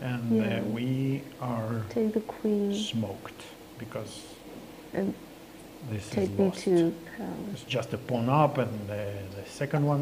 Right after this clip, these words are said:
Speaker 1: is falling.
Speaker 2: Not yet. Knight C four.
Speaker 1: Knight C four. I will not blunder.
Speaker 2: Uh-huh.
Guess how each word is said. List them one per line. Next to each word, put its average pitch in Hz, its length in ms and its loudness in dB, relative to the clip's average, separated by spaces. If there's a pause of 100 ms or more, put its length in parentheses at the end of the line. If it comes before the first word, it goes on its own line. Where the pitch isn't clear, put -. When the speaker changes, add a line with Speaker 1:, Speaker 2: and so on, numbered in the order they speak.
Speaker 1:
is 226 60 8
falling. 220 380 10
Speaker 2:
Not 262 400 6 (600)
yet. 185 800 2 (600)
Knight 202 480 0 (760)
C 190 880 0 (680)
four. 226 320 2 (800)
Speaker 1:
Knight 117 240 -4
C - 140 -8
four. 170 640 10 (160)
I 131 80 8
will 110 260 4 (300)
not 240 300 4
blunder. 180 580 6 (2250)
Speaker 2:
Uh-huh. 190 500 -4